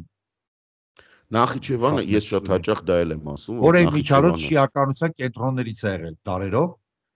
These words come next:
Speaker 1: Այնտեղ մի երկու
Speaker 2: Թուրքերի
Speaker 1: սրբի
Speaker 2: համար։
Speaker 1: բան կա, դամբարան կա։ Այնտեղ խաջի են գնում։
Speaker 2: Հայերի համար իմիջիալոց Նախիջևանը եղել է հայ կաթոլիկ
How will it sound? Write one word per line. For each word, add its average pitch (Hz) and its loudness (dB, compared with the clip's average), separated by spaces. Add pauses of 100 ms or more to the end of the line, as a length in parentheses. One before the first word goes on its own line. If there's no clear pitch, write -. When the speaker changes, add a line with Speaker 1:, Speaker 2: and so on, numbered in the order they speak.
(260)
Speaker 1:
Այնտեղ 98 4
մի 110 4
երկու 123 8
Speaker 2:
Թուրքերի 98 0
Speaker 1:
սրբի - 0
Speaker 2:
համար։ 131 -2
Speaker 1:
բան 117 4
կա, 95 -2
դամբարան 101 0
կա։ - -12 (840)
Այնտեղ 95 4
խաջի 92 2
են 143 2
գնում։ 65 -14 (380)
Speaker 2:
Հայերի 156 6
համար 120 4
իմիջիալոց 101 -4
Նախիջևանը 107 -2
եղել 95 -4
է 95 0 (180)
հայ 92 -4
կաթոլիկ 87 -6